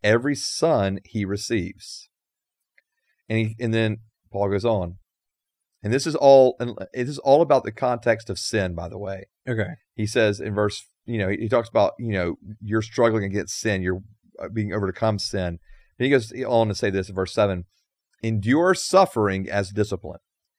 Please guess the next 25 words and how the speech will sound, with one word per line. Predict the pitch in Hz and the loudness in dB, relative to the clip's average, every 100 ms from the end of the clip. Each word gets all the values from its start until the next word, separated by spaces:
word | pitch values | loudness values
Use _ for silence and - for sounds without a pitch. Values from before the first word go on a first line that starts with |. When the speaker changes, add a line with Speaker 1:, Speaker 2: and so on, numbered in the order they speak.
| _ _ 98 | _ _ 2
Speaker 1:
God | 110 135 156 | 6 8 6
is | 113 | 0
dealing | 98 180 220 127 101 | 0 2 2 2 0
with | 98 95 | -4 -4
you | 95 | -2
as | 98 95 | -2 -2
sons. | 160 139 90 87 - - - _ _ _ | -2 0 -2 -6 -14 -20 -20 _ _ _
For | - 107 | -6 0
what | 101 131 - | 4 4 4
son | - 147 147 | 2 2 2
is | 139 | 2
there | 139 139 | 2 4
that | 131 | 2
a | |
father | 117 - 127 131 | 0 4 6 6
does | 127 110 | 2 -4
not | 120 113 120 107 104 | 0 4 2 0 -2
discipline? | 147 123 104 95 98 - _ _ _ _ _ _ _ | 0 -2 -6 -10 -10 -18 _ _ _ _ _ _ _
But | 92 | -8
if | 110 | -2
you | 139 | 2
are | |
without | 135 131 147 208 98 | 4 6 6 6 2
discipline, | 98 - 90 85 90 123 - _ _ _ _ | -2 -2 -8 -6 -6 -8 -12 _ _ _ _
which | - 107 | -6 -6